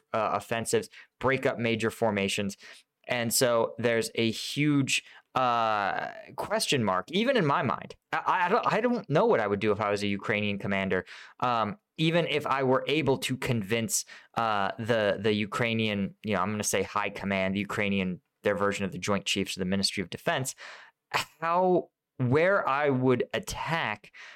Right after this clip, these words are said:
uh, in an effort to break up, uh, to break through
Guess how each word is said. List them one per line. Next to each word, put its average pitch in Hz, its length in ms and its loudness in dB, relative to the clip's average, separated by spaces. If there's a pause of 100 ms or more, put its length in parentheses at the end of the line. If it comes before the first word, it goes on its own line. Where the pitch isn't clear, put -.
(140)
uh, 120 240 0 (420)
in 143 180 4
an 123 160 2 (100)
effort 113 440 -2 (280)
to 120 140 2
break 117 680 0
up, 110 340 -2 (1040)
uh, 117 240 0
to - 180 -2
break 131 340 0
through 131 580 2